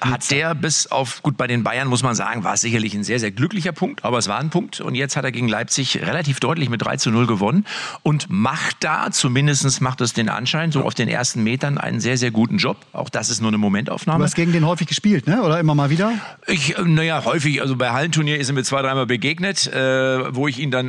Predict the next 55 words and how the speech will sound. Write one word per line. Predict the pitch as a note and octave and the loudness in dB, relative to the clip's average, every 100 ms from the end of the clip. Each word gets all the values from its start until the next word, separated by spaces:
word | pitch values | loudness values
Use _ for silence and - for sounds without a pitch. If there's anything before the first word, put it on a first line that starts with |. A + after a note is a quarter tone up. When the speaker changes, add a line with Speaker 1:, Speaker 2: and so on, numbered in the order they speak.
| C#3+ | -2
Speaker 1:
gefoult | B2 C3 B2 D#3+ | -2 0 0 0
hab, | F3 E3 | -2 -4
wo | B2 | -2
er | |
gesagt | C#3 C#3+ D#3+ | 0 -2 -2
hat, | |
„Ey, | D#4+ F4+ F4+ F4 D4+ | 2 2 4 2 0
was | D4+ | -2
soll | E4+ C#4+ | -2 0
ich?“ | |
Ich | F#3 | 0
gesagt, | E3 D3+ | 0 0
„Ja, | D#3 C#3+ | 0 0
ich | C3 B2 | -2 -2
meine, | C3+ B2 | -4 -4
äh, | C#3 B2+ | -4 -4
ich, | A2+ G#2+ - G#2 G#2 G2 A2 | -4 -6 -6 -6 -10 -10 -10
du | C3 | -4
bist | C#3+ - | -2 -2
Fußballspieler, | F#3+ F3 E3+ - F3+ F3 - | -2 -2 -4 0 0 0 -2
ich, | C3 - | -4 -4
ich | A#2+ | -4
muss | B2+ C#3 | -2 0
mir | C#3+ | -2
anders | E3+ D#3+ | -2 -2
zu | C3 | 0
helfen | A2+ A2+ A#2 | 0 -2 -2
wissen.“ | C3 D4+ E3 | -2 -2 -4
<laughs> | F#3+ - - A#3+ F3 E3 F#3 - D3 D#3 C3 - | -4 -4 -4 -2 0 -2 -2 -4 -2 -2 -2 -6
Nein, | - C#3+ | -4 -2
der | C#3 | -2
hat | C3 | -2
in | D#3 | -2
der | C#3+ | 0
Regionalliga | D3 A#2+ C#3 D#3 D3 | 0 0 0 0 0
gespielt, | C3+ C#3+ C#3+ C#3 | -2 -2 -2 -4
äh, | - B2 | -4 -2
bei | A#2+ | -2
S | C3+ - | -2 -2
V | A#2 | -2
Lippstadt | D3+ C3+ A#2+ | -2 -4 -4
sehr, | C3 | -4
sehr | B2 | -2
lange, | A#2+ D3+ B2 | -4 -4 -2
war | B2+ | -2
dort | B2+ G#2+ | -4 -4
sieben | C#3 B2+ | -4 -2
Jahre | B2 A#2+ | -2 0
lang | A2 | -2
Trainer. | - C#3+ D3 | -2 -2 -2
Immer | C#3 C3 | -2 -2
wenn | C3 | -2
ich | G2+ F#2 | -4 -2
joggen | E3 C#3+ | 0 0
war, | G#2 A#2 | 0 -2